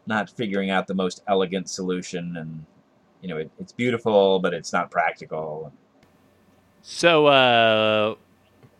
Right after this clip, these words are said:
Speaker 2: now, now the, uh, the heart of this episode really starts moving here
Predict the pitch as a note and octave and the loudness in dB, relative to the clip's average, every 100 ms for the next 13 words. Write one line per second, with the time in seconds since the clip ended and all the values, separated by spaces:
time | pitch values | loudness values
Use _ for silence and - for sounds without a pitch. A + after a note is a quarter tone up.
0 | _ - E3 E3 C3+ D#3+ F3+ F#3 D#3 C#3+ | _ 6 8 8 6 6 8 6 4 4
1 | C3 A#2 A2 A2 - G#3+ - D#3+ C#3 D3+ | 4 4 2 4 8 8 8 0 2 4
2 | D#3 C#3 C#3 C#3 C3+ C3 C3+ B2 - C3+ | 4 4 4 4 6 6 4 4 2 2
3 | - B2+ C3+ B2+ G#2+ A2+ G#2+ | 2 2 4 4 4 4 4